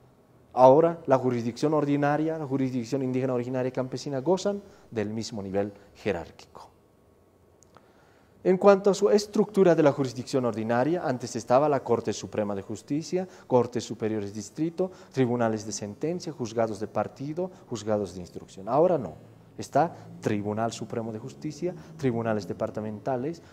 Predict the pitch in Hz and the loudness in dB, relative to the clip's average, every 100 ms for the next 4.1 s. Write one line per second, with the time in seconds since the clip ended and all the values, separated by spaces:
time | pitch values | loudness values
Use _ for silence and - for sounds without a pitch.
0 | - - 117 120 120 110 - 123 113 107 | -18 -10 -2 0 2 0 -4 -6 -6 -10
1 | 104 113 123 180 180 - 185 - - - | -12 -10 -6 -6 -4 -4 -4 -6 -20 -20
2 | _ _ _ _ _ _ - 214 247 - | _ _ _ _ _ _ -6 -6 -6 -16
3 | - 101 87 - 90 90 82 76 - - | -14 -14 -12 -16 -12 -10 -8 -10 -14 -20
4 | - | -20